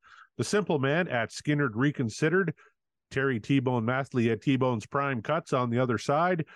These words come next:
Rye at Sabbath Bloody Podcast,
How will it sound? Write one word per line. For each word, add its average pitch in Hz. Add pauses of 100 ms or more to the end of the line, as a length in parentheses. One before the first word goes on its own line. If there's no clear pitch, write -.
(300)
Rye 160
at 139
Sabbath 156
Bloody 151
Podcast, 151